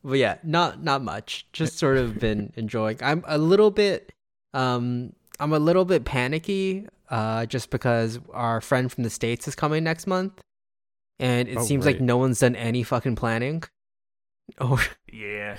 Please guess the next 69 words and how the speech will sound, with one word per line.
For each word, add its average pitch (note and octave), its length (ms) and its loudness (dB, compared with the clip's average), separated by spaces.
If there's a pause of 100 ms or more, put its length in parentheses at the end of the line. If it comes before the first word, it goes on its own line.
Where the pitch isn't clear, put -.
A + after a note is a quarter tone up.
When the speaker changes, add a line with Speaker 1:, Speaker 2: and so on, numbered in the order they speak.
(140)
Speaker 2:
<laughs> - 920 -8
I G#2 120 -2
know A2+ 260 6
Speaker 1:
And A2 80 0
Speaker 2:
I G#2+ 100 4
am A2 180 2
to G#2+ 140 -4
be G#2 320 0
at F#2 180 -6
a - 60 -6
cottage G2+ 500 -4
at G2 160 -4
a G#2 60 -2
certain G#2 340 -6
date, G#2 340 -4
and F2 120 -12
that's G2 180 -8
about F#2+ 260 -6
it. G2 160 -2 (200)
Speaker 1:
And C3+ 160 2
I'm A#2 60 2
Speaker 2:
'Cause A2+ 80 2
that's - 0 -
the G#2 40 0
Speaker 1:
starting C3 300 4
to B2+ 60 8
Speaker 2:
only - 20 4 (100)
Speaker 1:
get B2 80 6
Speaker 2:
event G#2+ 240 0 (380)
I'm G#2+ 140 -2
participating A2+ 680 0
in. B2 180 -8 (360)
Speaker 1:
I'm A#2+ 100 0
starting B2 300 0
Speaker 3:
So, - 20 4
Speaker 1:
to B2 60 4
get B2+ 140 6
Speaker 3:
so A2+ 80 4
Speaker 1:
a A2+ 60 2
little A#2 200 4
Speaker 3:
David A#2 80 -4
Speaker 1:
panicky B2 460 0
about D3+ 340 0
it, G3 180 -4 (100)
'cause, A#2+ 220 2
like, G#2+ 220 -2
Speaker 3:
So C3 80 -12
Speaker 1:
there C3 200 -2
were B2 100 -2
Speaker 3:
David, A#2+ 120 -4
Speaker 1:
lots A2+ 240 -4
of B2+ 80 -2
Speaker 3:
here's B2+ 140 0
Speaker 1:
things C#3 120 -2
they D3 100 4
wanted D#3+ 260 -2
to E3+ 100 -4
do, F#3 340 0
and A#2 200 -2
no A2+ 140 0
one's A#2+ 200 -4
talking A#2+ 340 -2
about F3 220 0
it. G3 60 -6
Maybe C4+ 260 2
they're A#3 140 4
talking E3 340 2
about A#2+ 240 2
it A2 100 0